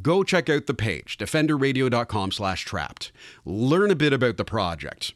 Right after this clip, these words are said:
There's no graphic images, and share it with your friends. You can also share posts from the Fur Bears or the Defender Radio social channels. It'll mean a lot to us and to the animals.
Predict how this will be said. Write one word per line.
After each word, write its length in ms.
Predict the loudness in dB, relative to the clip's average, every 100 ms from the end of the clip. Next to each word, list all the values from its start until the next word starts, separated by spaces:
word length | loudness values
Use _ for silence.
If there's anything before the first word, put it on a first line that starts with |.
| -12
There's 180 | -10 -2
no 140 | -2
graphic 420 | 2 0 0 0
images, 600 | 0 0 -2 -4 -6 -10 -14 -20 _ -4
and 200 | -2 0
share 280 | 2 2 0
it 100 | -2
with 140 | -4 0
your 100 | 0
friends. 560 | -2 -4 -8 -8 -10 _ _ -16 -6
You 120 | -2
can 120 | 0
also 520 | 0 -2 0 0 0
share 260 | 2 0 0
posts 360 | 0 -2 -2
from 200 | -2 -2
the 80 | -2
Fur 260 | -2 0 2
Bears 380 | 2 0 0 0
or 140 | -2
the 80 | -2
Defender 420 | -2 0 2 2
Radio 380 | 2 2 0 0
social 420 | 0 0 -2 -6
channels. 560 | -6 -8 -10 -10 -10 -12 _ _ _
It'll 180 | -8 -2
mean 160 | 0 0
a 80 | 0
lot 320 | 0 -2 -4
to 140 | -6
us 440 | -2 -2 -2 -6 -8 _ _ _
and 340 | -2 0 -2 -6
to 240 | -8 -2
the 180 | 0 0
animals. 560 | -2 -6 -10 -10 -12